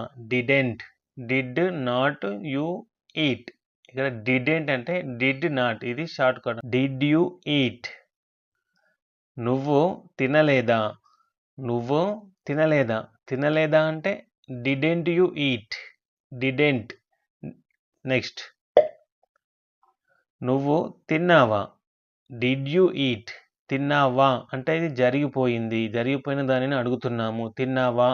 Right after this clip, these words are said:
అని. కాబట్టి past tense, కాబట్టి ఏమొస్తది? Did వస్తుంది. Did వచ్చిందంటే అది past టెన్స్‌లో ఉన్నదని అర్థము. Did you eat? నువ్వు తిన్నావా?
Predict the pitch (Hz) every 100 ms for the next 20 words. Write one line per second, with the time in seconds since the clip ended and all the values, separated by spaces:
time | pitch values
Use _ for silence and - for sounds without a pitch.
0 | 120 107 107 _ - _ - 127 131 127
1 | 175 185 139 127 139 - 120 98 - -
2 | 135 139 147 147 147 147 - 143 147 147
3 | - _ _ _ _ _ _ 139 139 170
4 | 143 113 - 107 101 - 120 147 147 -
5 | 139 - 127 127 127 156 175 175 127 131
6 | - 135 123 139 135 123 120 127 139 117
7 | 101 107 110 110 - - 123 135 131 131
8 | 139 151 143 147 117 - - _ 127 127
9 | 117 127 180 - - 139 139 120 107